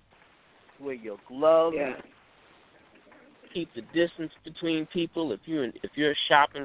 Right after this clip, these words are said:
Speaker 1: for, for food or whatever, and you're standing in line, somebody comes up behind you and they come too close, don't be afraid to tell them. You know what I'm saying? I, I, I had to get Brooklyn on a couple of people
Speaker 2: Exactly.
Speaker 1: down here. They
Speaker 2: Yeah.
Speaker 1: say, "Y'all need to back up."
Speaker 2: Yeah.
Speaker 1: You know, I, I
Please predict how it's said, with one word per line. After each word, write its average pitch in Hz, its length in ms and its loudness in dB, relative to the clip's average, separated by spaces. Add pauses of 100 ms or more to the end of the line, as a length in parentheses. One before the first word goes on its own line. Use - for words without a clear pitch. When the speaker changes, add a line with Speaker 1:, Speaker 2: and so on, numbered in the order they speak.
Speaker 1:
for, 104 220 -6
for 98 140 -12 (100)
food 165 300 0
or 156 100 0
whatever, 156 520 4 (640)
and 95 160 -8
you're 151 200 -2
standing 160 400 6
in 151 60 0
line, 156 360 0
somebody 156 300 -6
comes 156 240 -2
up 160 140 -2
behind 165 380 2
you 175 340 -8
and 110 180 -6
they 131 100 -2
come 160 260 0
too 175 100 -10
close, 170 280 6 (320)
don't 104 120 -8
be 180 80 -2
afraid 180 260 4
to - 60 -20
tell 165 160 6
them. 180 180 -4 (120)
You 143 120 -12
know 156 80 -4
what 160 60 -4
I'm 156 100 -12
saying? 165 260 -6
I, 107 320 -6
I, 107 320 -4
I 101 180 -8
had 127 160 -10
to - 60 -20
get 147 200 -2
Brooklyn 160 320 -4
on 139 120 2
a 139 60 -4
couple - 260 0
of - 60 -6
people 160 240 -4
Speaker 2:
Exactly. 113 260 4
Speaker 1:
down 110 60 0
here. 101 160 -4 (720)
They 113 100 6
Speaker 2:
Yeah. 151 120 2
Speaker 1:
say, 120 80 0
"Y'all 120 180 8
need 147 180 -4
to 110 60 -8
back 135 300 4
up." 165 180 6 (100)
Speaker 2:
Yeah. 120 40 -16
Speaker 1:
You 123 60 -12
know, 107 240 -8
I, 98 140 -12
I 95 440 -20